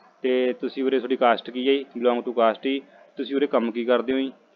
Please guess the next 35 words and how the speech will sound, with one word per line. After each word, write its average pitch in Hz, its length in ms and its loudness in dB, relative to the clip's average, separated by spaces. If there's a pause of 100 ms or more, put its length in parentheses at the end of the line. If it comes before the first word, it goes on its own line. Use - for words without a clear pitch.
(220)
ਠੀਕ 127 80 -2
ਹੈ। 143 40 4
ਤੁ-, 139 260 -6
ਤੁਹਾਡੀ 143 200 2
ਇਨਕਮ 123 300 -2
ਕਿੰਨੀ 127 160 0
ਹੈ, 127 40 -2
ਪੰਜਾਹ 123 260 0
ਹਜ਼ਾਰ, 139 140 2
ਸੱਠ 135 160 -4
ਹਜ਼ਾਰ, 135 120 -4
ਤੁਸੀਂ 131 160 -6
ਆਨਲਾਈਨ 131 300 -4
ਜਿਹੜੀ 135 180 -2
ਪੋਰਟਲ 135 300 -2
ਦੇ 123 80 -4
ਭਰੀ 131 240 -4
ਸੀ 127 120 -6
ਸੱਠ 120 240 -6
ਹਜ਼ਾਰ 131 180 0
ਲਾ 127 140 2
ਲਓ, 123 180 -2
ਪੰਜਾਹ 120 260 -6
ਹਜ਼ਾਰ, 131 160 0
ਤੁਹਾਡੀ 127 180 -6
ਜਿੰਨੀ 123 200 -4
ਵੀ 147 80 -2
ਇਨਕਮ 123 300 0
ਹੈ, 127 60 -2
ਉਹ 131 220 -2
ਇਨਕਮ 123 340 -6
ਫਿਲ 123 160 -6
ਕਰਨੀ 127 360 0
ਹੈ 135 40 0
ਜੀ। 139 80 -4